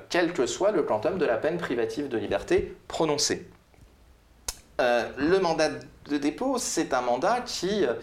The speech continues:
répond à une situation de dangerosité. Le texte, le, le, le projet de loi prévoit la possibilité pour le tribunal correctionnel de décerner un mandat de dépôt à effet différé,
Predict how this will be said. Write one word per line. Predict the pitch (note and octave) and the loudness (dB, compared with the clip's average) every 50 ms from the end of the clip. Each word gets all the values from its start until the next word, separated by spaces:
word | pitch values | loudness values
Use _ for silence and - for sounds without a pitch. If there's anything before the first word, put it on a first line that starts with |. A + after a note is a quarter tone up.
| - - - - - - A2+ | -10 -16 -18 -20 -6 -4 -2
répond | A2 A2+ C#3 C#3 C#3+ C#4 D#4 D#4+ C4+ | 0 2 2 2 2 2 4 4 4
à | D#3+ | 2
une | B2 A2+ A2+ A2+ | 2 0 -2 -2
situation | - B2+ A#2 - A#2 A#2 A#2 - - A3 C#4 - - - - - - - - - | -4 -6 -4 0 0 0 0 0 -2 -2 -4 -4 -8 -16 -20 -20 -20 -20 -6 0
de | C3+ C#3+ | 0 2
dangerosité. | C#3+ D3 C#3+ C#3 D3 D3+ E3+ F#3+ G3 A3+ G#3+ - - C#3+ | 2 2 2 2 0 0 0 0 0 0 0 0 -2 -2
Le | C#3+ D#3 D#3+ F3 F#3 F#3 | -2 0 2 2 2 2
texte, | - A3+ G#3+ G3 G3+ - - - - - - - - C#3 | 2 0 0 2 0 -2 -2 -2 -4 -10 -14 -12 -8 -8
le, | D3+ D#3 - C#3+ D3 C#3+ C#3 C3+ | -6 -6 -8 -8 -4 -2 -2 -2
le, | - C#3 C#3 - - | -2 -2 -4 -2 0
le | C3+ C#3 C#3 | 0 0 0
projet | C#3 - C#3+ C3+ C#3 C3 | 0 -2 -2 0 0 0
de | B2+ C#3+ | 0 2
loi | F3 A3+ C#4 - - | 2 2 2 0 -2
prévoit | - - - F#3+ F3+ E3 F3+ F#3+ F#3 | -4 -2 -2 0 0 2 2 2 2
la | F3+ - | 2 0
possibilité | - - G#3 A3+ A3 A3 - F#3 E3+ D#3+ C#3+ C3+ C3+ - G3 D4 D4+ - - - - - - - - - | 0 2 2 2 2 0 0 -2 0 0 0 -2 2 2 0 0 0 -4 -10 -16 -20 -20 -20 -20 -6 0
pour | A3+ A#3+ | 2 4
le | A3+ G3 | 4 4
tribunal | F3+ - F#3 D#3+ D#3 D#3 D3 C#3+ | 2 2 0 0 2 2 2 2
correctionnel | C#3+ D3 B2+ A2+ A2 - - C3+ F3 A3 A3 | 2 2 0 0 0 0 0 0 2 2 2
de | D3+ C#3 | 2 0
décerner | C3+ C3+ D#3 E3+ E3+ F3 F3+ E3+ D#3+ E3 E3+ | 2 2 2 2 2 2 0 0 0 2 0
un | D#3+ D3+ | 0 0
mandat | C#3+ C3+ C3+ C3 C3 | 0 2 2 2 2
de | C3 B2+ | 2 2
dépôt | B2+ C3+ C3 C3 - D3 C#3 | 0 0 -2 0 0 0 0
à | B2 A2+ | 2 0
effet | A#2 A2+ - - B2 A2 | -2 -2 -2 -2 -2 -2
différé, | G#2+ G#2 C3+ D3+ - - C#3 A2 G2 F#2 F#2+ G#2+ - - | 0 -2 -2 -2 -2 0 0 0 2 2 -2 -2 -4 -6